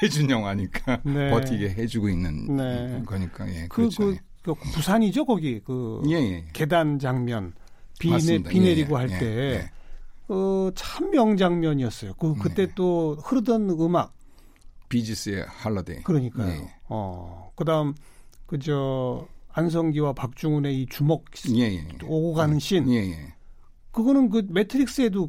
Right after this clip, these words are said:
Speaker 2: 그대로 나왔죠.
Speaker 1: 매트릭스 삼 편에서
Speaker 2: 그러니까요.
Speaker 1: 이제 그 전까지는 인정 안 하다가
Speaker 2: 음.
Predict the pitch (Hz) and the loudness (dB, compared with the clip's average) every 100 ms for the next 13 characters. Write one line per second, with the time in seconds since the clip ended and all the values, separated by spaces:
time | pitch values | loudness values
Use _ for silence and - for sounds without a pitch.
0 | - 151 196 170 131 120 - - - - | -4 -2 0 2 0 -2 -4 -12 -14 -20
1 | - - 113 117 143 127 - 180 - 170 | -20 -6 -4 -2 -6 -8 -6 -6 -4 -4
2 | 165 156 180 151 151 120 117 110 101 - | -2 2 4 4 2 0 -2 -2 -6 -10
3 | - - - - 120 151 151 147 170 175 | -20 -20 -14 -4 -2 0 -2 -2 -2 -4
4 | 175 139 123 143 131 101 95 107 110 - | 0 4 4 4 0 -2 -4 -4 -6 -4
5 | 151 131 110 98 | -2 -2 -4 -8